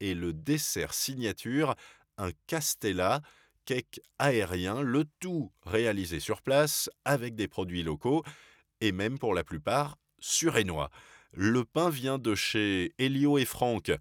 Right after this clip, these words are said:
Les fruits et légumes du primeur de la rue des Bourrets ont fait vivre le commerce suresnois, sourit Chérine. Quant au nom, il s'inspire du quartier Chimending,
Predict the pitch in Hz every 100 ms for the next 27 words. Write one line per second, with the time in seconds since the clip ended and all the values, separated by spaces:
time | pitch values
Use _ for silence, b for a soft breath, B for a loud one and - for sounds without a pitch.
0 | B B B 95 95 104 - 139 135 107
1 | 101 135 156 101 82 101 - - 110 131
2 | 143 104 101 98 90 113 117 98 82 98
3 | 95 113 156 B B B B _ 135 139
4 | 104 98 131 165 127 - _ 98 127 117
5 | 104 143 - 104 - 143 113 95 87 90
6 | - 98 85 80 - 80 95 120 104 B
7 | B B B _ 95 90 95 113 147 107
8 | 87 - - 101 - 131 131 95 95 -
9 | 101 - - 127 139 - _ - - -
10 | 170 147 131 113 110 92 80